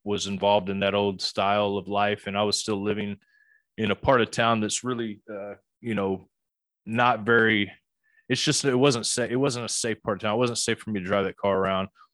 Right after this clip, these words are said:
Um, you know, I would still have people calling me all the time or, like, you know, stopping me on the road, wanting, wanting something from me, you know? And so I was gonna sell it anyway, but, um, there's no way I was gonna be able to sell it for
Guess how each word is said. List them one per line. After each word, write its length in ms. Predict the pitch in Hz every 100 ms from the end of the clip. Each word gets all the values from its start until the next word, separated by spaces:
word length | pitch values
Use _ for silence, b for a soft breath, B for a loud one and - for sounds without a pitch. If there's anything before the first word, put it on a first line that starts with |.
| b b _ -
Um, 520 | 92 92 87 87 73 _ _
you 120 | 107 95
know, 360 | 90 90 82 _ - 90
I 100 | 110
would 160 | 107 98
still 200 | - 101
have 200 | 104 -
people 240 | 104 -
calling 340 | - 98 98 92
me 120 | 92
all 100 | 92
the 60 |
time 380 | 90 101 95 92
or, 120 | 90
like, 180 | 87 85
you 80 | 82
know, 160 | 87 82 -
stopping 520 | - - 98 98 92
me 80 | 90
on 80 | 90
the 80 | 90
road, 280 | 92 90
wanting, 380 | 90 98 95 90 - _ -
wanting 240 | 104 104
something 420 | 95 110 98 98 92
from 220 | 107 95
me, 140 | 95
you 100 | 98
know? 200 | 101 101
And 280 | 101 101 104
so 420 | - 104 101 92 b b b b
I 40 |
was 160 | 104 98
gonna 140 | 123
sell 280 | 110 - 113
it 80 | 107
anyway, 400 | 131 120 110 107
but, 300 | 95 104 104 _ -
um, 440 | 104 101 95 90 - _ _ _
there's 280 | 113 113 110
no 100 | 120
way 220 | 113 117
I 80 | 113
was 120 | 107
gonna 140 | 104 101
be 100 | 101
able 120 | 92
to 60 |
sell 200 | - 101
it 80 | 95
for 300 | - 95 87